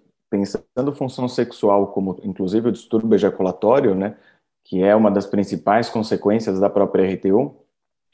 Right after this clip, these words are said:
é, eu deixo muito bem claro, só tentando dar uma abordagem geral, eu deixo muito bem claro a possibilidade da ejaculação retrógrada. Eu acho que isso é muito importante para alguns pacientes,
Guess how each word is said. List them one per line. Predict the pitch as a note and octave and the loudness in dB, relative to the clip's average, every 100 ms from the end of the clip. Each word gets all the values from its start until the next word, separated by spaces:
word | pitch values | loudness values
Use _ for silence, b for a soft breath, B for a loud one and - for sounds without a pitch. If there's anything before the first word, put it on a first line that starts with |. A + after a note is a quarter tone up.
| _ _ | _ _
é, | A#2 G#2 G2+ A2 | -4 -2 -2 0
eu | B2 | 2
deixo | B2+ D3 A2+ | 4 4 2
muito | A2 C#3 B2+ | 2 0 0
bem | C3+ | 0
claro, | C3 G2+ G2 B2 F#2 | 2 2 4 2 0
só | - - B2 - _ - | -4 -2 -2 -4 _ -4
tentando | G2 F#2 G2+ | -2 0 0
dar | G2 | 2
uma | G2+ | 0
abordagem | G2+ G2+ G2 G2 F#2+ | 2 2 2 2 2
geral, | F2+ G2+ A2+ B B B - | 0 2 0 B B B -4
eu | |
deixo | G2 A#2+ A#2+ | 2 2 2
muito | C3 B2+ | 0 0
bem | A2 D#3+ | 0 0
claro | D#3+ G2 A2 A2+ | 0 2 4 2
a | |
possibilidade | - B2 C3+ A#2 G#2 F#2+ G2 A2 A2+ G#2+ | 2 0 0 0 0 0 2 0 0 -4
da | G#2+ G2 F#2 F2+ | -4 -4 -2 -2
ejaculação | F#2+ F#2+ F#2 F#2+ | -2 -2 -4 -6
retrógrada. | F2+ - F#2 G2+ G#2+ G2+ - | -8 -6 -4 -2 -2 -2 -2
Eu | G2+ | -2
acho | G2+ - | -4 -6
que | |
isso | F#2 | -8
é | F#2+ | -6
muito | G#2+ A#2+ | -6 -6
importante | B2 A2 - G#2 B2 C3 | -4 -4 -4 -2 -2 -4
para | - F#2+ | -4 -4
alguns | G2 G2 | -4 -6
pacientes, | - F2+ F2+ F2+ G2+ - - | -8 -10 -8 -8 -8 -12 -18